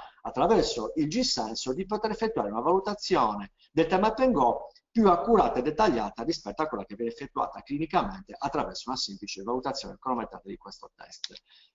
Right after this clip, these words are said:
Eh, conoscerete sicuramente il, il test Time Up and Go. Adesso qua vedete anche un piccolo video che, che mostra in che modo questo viene effettuato attraverso l'uso del G-Sensor.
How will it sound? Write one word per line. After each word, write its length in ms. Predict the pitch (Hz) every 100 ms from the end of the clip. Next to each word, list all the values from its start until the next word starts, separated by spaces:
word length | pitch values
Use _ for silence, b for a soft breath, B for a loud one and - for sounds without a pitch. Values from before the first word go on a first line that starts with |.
| _
Eh, 340 | - 113 107 -
conoscerete 500 | 131 135 175 165 127
sicuramente 920 | - 123 131 139 135 123 - 104 -
il, 280 | 117 110 110
il 160 | 107 104
test 220 | 127 117
Time 160 | 127 131
Up 140 | 139
and 140 | 220 233
Go. 200 | 214 220
Adesso 340 | - 127 113
qua 140 | 117 113
vedete 300 | 113 110 110
anche 160 | 104
un 60 | 107
piccolo 340 | 135 - 113
video 400 | 113 127 107 98
che, 220 | - 98 _ _
che 120 | - 123
mostra 340 | 147 143 117
in 80 | 107
che 100 | 117
modo 300 | 135 120 98
questo 240 | 127 117
viene 160 | 113 107
effettuato 500 | - 104 143 123 101
attraverso 500 | - 110 135 - 107
l'uso 300 | 139 120 123
del 140 | 170
G-Sensor. 960 | 190 247 - 143 123 - 180 196 -